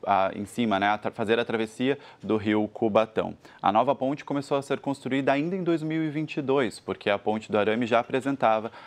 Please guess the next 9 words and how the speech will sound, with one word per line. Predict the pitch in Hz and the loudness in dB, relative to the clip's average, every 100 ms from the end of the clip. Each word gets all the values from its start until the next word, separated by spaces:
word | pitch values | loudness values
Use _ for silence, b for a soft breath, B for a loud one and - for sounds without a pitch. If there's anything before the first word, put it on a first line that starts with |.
| B | B
alguns | - 107 104 110 113 110 - | 0 0 0 -4 -4 -8 -12
problemas | - 123 113 117 120 104 | -2 0 2 2 2 -4
estruturais, | 92 - 101 - 104 98 113 101 92 | -6 -6 -6 -2 2 4 4 0 -4
né, | 95 104 | -4 -6
já | 104 | -6
estava | 98 101 98 | -4 -4 -2
defasada | 98 - 90 95 107 117 | -4 -4 0 2 2 0
e | |
precisava | 113 113 123 117 110 104 | -6 -8 -6 2 2 2